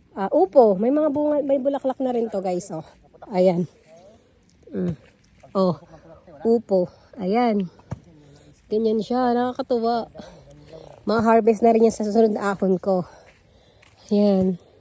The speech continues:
Oh, di ba? May tinanim ka, may aanihin. Oh. Ayan, ang daming bunga ng upo. Katuwa naman.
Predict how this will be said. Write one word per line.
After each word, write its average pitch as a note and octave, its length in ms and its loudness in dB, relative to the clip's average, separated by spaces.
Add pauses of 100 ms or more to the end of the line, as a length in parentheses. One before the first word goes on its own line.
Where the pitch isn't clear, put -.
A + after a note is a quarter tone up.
(880)
Oh, G3 480 -4
di G3 160 -2
ba? G3 400 -6 (480)
May A3 160 0
tinanim C4 480 4
ka, F#3 160 -2
may D#4+ 160 0
aanihin. B3 720 2 (560)
Oh. G3+ 240 -10 (1400)
Ayan, B3+ 480 -6
ang D#4+ 160 2
daming D4+ 400 4
bunga C#4 320 4
ng C#4 80 2
upo. B3+ 800 0 (1200)
Katuwa G3+ 400 0
naman. F3+ 560 0